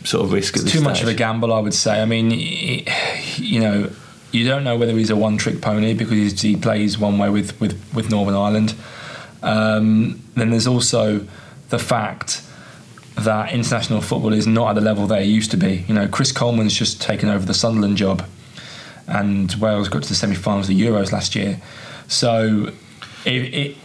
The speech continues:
Speaker 2: it, I don't think Michael O'Neill, I'm sure he's a good manager, and I'm sh-, and I'm sure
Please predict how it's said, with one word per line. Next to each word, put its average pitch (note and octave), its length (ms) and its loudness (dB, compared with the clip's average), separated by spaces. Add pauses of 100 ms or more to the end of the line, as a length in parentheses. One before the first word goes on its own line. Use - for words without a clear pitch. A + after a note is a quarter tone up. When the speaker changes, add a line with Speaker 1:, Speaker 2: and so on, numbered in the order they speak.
Speaker 2:
it, - 240 -8
I B2 140 2
don't C3 260 0
think A2+ 720 -4
Michael A2 360 2
O'Neill, G#2+ 280 2
I'm G2+ 140 2
sure A#2+ 260 2
he's G#2+ 80 2
a A2+ 60 0
good A2+ 120 2
manager, G2+ 640 2
and G#2 120 0
I'm G2+ 80 0
sh-, - 260 -2
and G#2+ 300 0
I'm A2 180 0
sure G#2+ 600 0